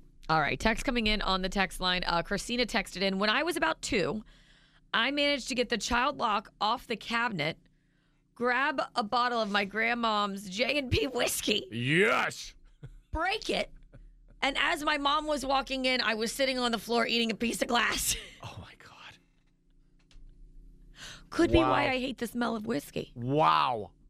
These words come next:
Speaker 1: And also
Speaker 2: Wow.
Speaker 1: why I probably don't eat glass anymore.
Speaker 2: I think we have a, uh, we have a leader.
Speaker 1: I mean, that is pretty, pretty amazing. All right, let's see. Anthony texted in, um, "I made homemade hot sauce out of eleven ghost peppers,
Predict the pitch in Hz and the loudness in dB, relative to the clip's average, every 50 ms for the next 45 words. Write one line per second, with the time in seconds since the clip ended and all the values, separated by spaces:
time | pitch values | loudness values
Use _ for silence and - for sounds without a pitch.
0 | - - - 220 233 247 269 302 339 359 370 370 170 156 143 127 113 98 - - | -10 -6 -6 -2 -2 -2 -2 2 4 4 4 4 4 2 0 -2 -4 -8 -12 -16
1 | - - 127 131 - - - 139 131 - - 139 - 254 - - 277 - 139 277 | -12 -8 -8 -6 -6 -6 -6 -6 -6 -6 -8 -8 -8 -8 -8 -6 -6 -6 -6 -8
2 | - - 202 190 - - 87 101 110 131 165 196 190 185 208 202 156 185 196 185 | -8 -8 -8 -6 -6 -6 -8 -2 2 4 4 4 4 2 0 0 2 0 0 2
3 | 156 180 190 196 190 175 165 156 151 143 135 135 135 131 120 131 160 175 170 180 | 2 2 2 2 2 0 0 0 0 0 2 2 0 0 -2 -2 -2 2 2 2
4 | 190 175 147 151 180 220 208 170 160 196 202 202 202 190 185 180 208 220 277 285 | 0 0 0 0 0 2 2 2 2 2 0 -4 -6 -6 -4 -2 -2 0 0 0
5 | 262 208 - - - - - _ _ _ _ - 226 226 220 214 185 165 - - | -2 -4 -6 -12 -20 -20 -20 _ _ _ _ -12 -10 -8 -4 -4 -4 -6 -6 -8
6 | - - 190 185 175 160 160 156 135 143 160 - 151 170 170 160 151 165 165 175 | -6 -2 0 2 2 2 2 2 0 0 -2 0 2 4 4 4 4 2 0 0
7 | - - 175 160 147 - - - - - _ - _ _ - 254 285 269 - 254 | 0 0 0 0 0 -4 -14 -20 -20 -20 _ -20 _ _ 0 0 2 0 0 0
8 | 240 233 233 - 254 214 196 - - 214 196 196 190 190 202 233 - - 190 190 | 0 0 0 0 0 -2 -2 -2 -4 0 0 2 2 2 0 -2 -2 0 2 2
9 | 190 185 185 180 175 180 175 170 - _ _ _ - - _ _ _ _ _ _ | 2 2 2 0 -2 -4 -8 -10 -14 _ _ _ -20 -20 _ _ _ _ _ _
10 | _ _ _ _ - 233 269 294 302 294 285 277 269 - - 294 302 302 294 285 | _ _ _ _ 0 0 2 2 2 2 2 2 0 0 2 0 2 2 2 2
11 | 277 262 226 190 233 277 311 - - - - 262 - 135 - 180 - - - - | 2 2 0 2 2 2 0 0 -4 -2 -2 0 0 0 -2 -4 -8 -12 -12 -14
12 | - - _ - 196 214 214 - - 208 190 196 196 190 190 196 202 208 233 262 | -16 -8 _ 0 0 0 0 2 0 0 2 2 2 2 2 2 2 0 0 -4
13 | 254 220 226 214 214 214 - - - 185 147 - 127 - - - - - - - | -2 0 2 2 2 0 0 0 2 0 2 0 -4 -10 -8 -12 -14 -14 -16 -16